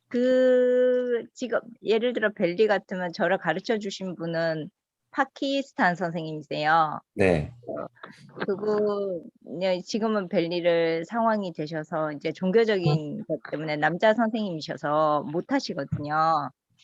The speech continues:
Speaker 1: 그 나라 문화
Speaker 2: 그래요?
Speaker 1: 때문에.
Speaker 2: 음.
Speaker 1: 근데 다른 데서 벨리를 하다가도 안 되면 이제 그분한테 묻기는 하죠.
Speaker 2: 그럼 그분이
Speaker 1: 선생님께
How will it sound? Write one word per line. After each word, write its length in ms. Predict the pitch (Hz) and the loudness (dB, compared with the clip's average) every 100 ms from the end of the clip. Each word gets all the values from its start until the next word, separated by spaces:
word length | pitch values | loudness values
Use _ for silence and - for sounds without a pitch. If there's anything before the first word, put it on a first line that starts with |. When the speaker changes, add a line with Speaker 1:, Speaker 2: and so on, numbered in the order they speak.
| _ _ _ | _ _ _
Speaker 1:
그 100 | - 180 | -4 0
나라 300 | 165 156 151 | 4 4 4
문화 260 | 160 175 | 2 0
Speaker 2:
그래요? 120 | 156 143 | 0 -2
Speaker 1:
때문에. 420 | 147 147 165 147 - | -4 -2 -2 -4 -8
Speaker 2:
음. 200 | 147 143 139 | -6 -4 -4
Speaker 1:
근데 120 | - - | -6 -6
다른 540 | 214 262 269 269 269 262 | 2 4 4 4 2 2
데서 260 | 262 269 220 | 2 2 -4
벨리를 400 | 185 180 196 233 | -2 0 2 2
하다가도 560 | 247 233 226 240 262 - _ - | 2 2 2 2 2 0 _ -6
안 200 | - 196 | 0 4
되면 240 | 220 277 262 | 6 6 4
이제 180 | 202 180 | -2 -4
그분한테 460 | - 190 214 196 190 | -6 -2 -2 0 -2
묻기는 440 | 156 - 175 165 165 | -4 -6 -8 -6 -4
하죠. 380 | 196 196 147 139 _ _ _ _ _ _ _ - | -6 -6 -10 -10 _ _ _ _ _ _ _ 4
Speaker 2:
그럼 120 | 170 | 6
그분이 320 | 160 170 | 10 10
Speaker 1:
선생님께 40 | 180 | 10